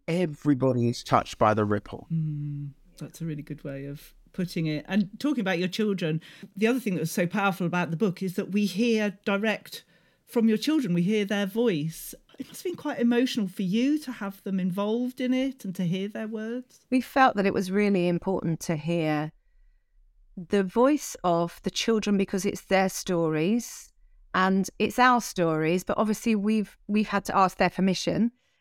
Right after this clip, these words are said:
Speaker 3: and got their permission to tell their stories. And we felt what better way of doing that than actually hearing from someone who is actually autistic or actually this or actually that, all their different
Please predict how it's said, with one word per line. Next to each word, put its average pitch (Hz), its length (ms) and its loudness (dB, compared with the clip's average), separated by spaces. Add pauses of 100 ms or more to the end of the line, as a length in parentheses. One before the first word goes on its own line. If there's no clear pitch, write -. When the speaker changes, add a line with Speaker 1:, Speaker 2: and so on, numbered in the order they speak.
(160)
Speaker 3:
and 175 140 0
got 226 160 2
their 160 100 0
permission 170 400 -2
to - 160 -8
tell 202 300 -2
their 214 240 4
stories. 147 840 -2
And 190 360 2
we 214 160 2
felt 190 480 2
what 208 220 -4
better 202 200 2
way 185 160 4
of 175 100 0
doing 185 340 2
that 151 260 0
than 175 100 0
actually - 340 -2
hearing 170 480 2
from 165 560 0 (540)
someone 185 460 4
who 170 180 2
is 165 220 0
actually 170 340 0
autistic 156 560 -2
or 160 140 -2
actually 175 400 0
this 170 200 0
or 175 120 0
actually 175 400 0
that, 160 240 2
all 190 120 2
their 180 180 2
different 175 400 -2